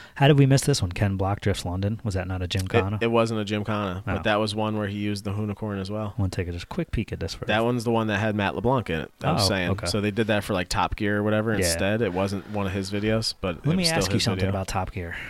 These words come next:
Speaker 1: Are you a fan of it, the original?
Speaker 2: The O G?
Speaker 1: Yeah.
Speaker 2: Jeremy Clarkson and those guys?
Speaker 1: Yeah.
Speaker 2: Not a-, <sighs> not as much as I should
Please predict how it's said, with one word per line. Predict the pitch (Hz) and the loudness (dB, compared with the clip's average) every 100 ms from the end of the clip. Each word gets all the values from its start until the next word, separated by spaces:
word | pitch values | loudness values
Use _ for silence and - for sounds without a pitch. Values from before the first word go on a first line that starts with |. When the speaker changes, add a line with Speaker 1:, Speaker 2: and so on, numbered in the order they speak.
| - - - | -14 -16 -10
Speaker 1:
Are | 120 | 0
you | 113 | 2
a | |
fan | 117 113 127 | 2 2 4
of | 127 | 2
it, | 135 - - | 0 -4 -2
the | 110 | 0
original? | 95 98 107 107 107 - - - - - | 2 0 0 -2 -4 -8 -10 -12 -18 -12
Speaker 2:
The | 101 | 0
O | 107 | 2
G? | 107 110 160 - - | 6 6 4 -2 0
Speaker 1:
Yeah. | |
Speaker 2:
Jeremy | 110 113 | 2 4
Clarkson | 110 120 123 - | 4 2 2 0
and | 131 | 0
those | 135 139 | -2 -2
guys? | 156 92 | -2 -2
Speaker 1:
Yeah. | 92 - - - - - - | -4 -8 -20 -20 -20 -20 0
Speaker 2:
Not | 143 185 | 4 4
a-, | 190 147 - - | 4 0 -4 -6
<sighs> | - - | -14 -4
not | 139 156 | 2 4
as | 165 | 4
much | 147 147 | 4 4
as | 131 | 4
I | 110 | 4
should | - - 123 123 | 4 2 0 -2